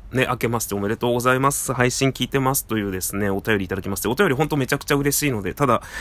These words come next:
返信がなんかこういう形になると良くないなと思いながらも、こういう形にしてしまっております。はい。えー、紫うさぎさん、としろうさん、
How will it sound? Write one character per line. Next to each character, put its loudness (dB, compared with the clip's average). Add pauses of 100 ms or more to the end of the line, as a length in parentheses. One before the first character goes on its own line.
(140)
返 6
信 2
が 4
な 4
ん 0
か -2
こ 0
う 2
い 2
う 0
形 -2
に 0
な 2
る -8
と -6
良 2
く -2
な 2
い -2
な -4
と -6
思 -4
い -4
な -2
が -2
ら -6
も、 -6
こ -6
う 0
い -2
う -2
形 -8
に -6
し -6
て -4
し -2
ま -6
っ -16
て -14
お -8
り -10
ま -16
す。 -8
は -8
い。 -16 (1080)
え -6
ー、 -6
紫 0 (160)
う 4
さ 4
ぎ -8
さ -4
ん、 -4 (720)
と -2
し 4
ろ 6
う 4
さ 4
ん、 -4